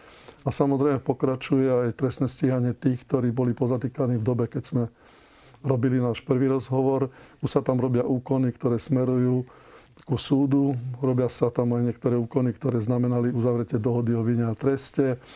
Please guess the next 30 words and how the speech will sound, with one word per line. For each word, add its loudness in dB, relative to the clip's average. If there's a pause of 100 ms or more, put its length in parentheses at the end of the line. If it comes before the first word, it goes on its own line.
(280)
A -4
takto 0
pokračuje 0 (320)
pomaly, 2
ale 2
isto -2
tá -2 (560)
očista, 0
alebo 2
ako 0
by -4
som -2
povedal, 0
zbavenie 0
sa -2
tých, -2 (640)
ktorí 0
v 2
justícii 0
nie 2
sú -4
hodní 0
nosiť -4
taláre, 0 (400)
prípadne 0
v -4
bezpečnostných -2
zložkách -2
nie 0
sú -2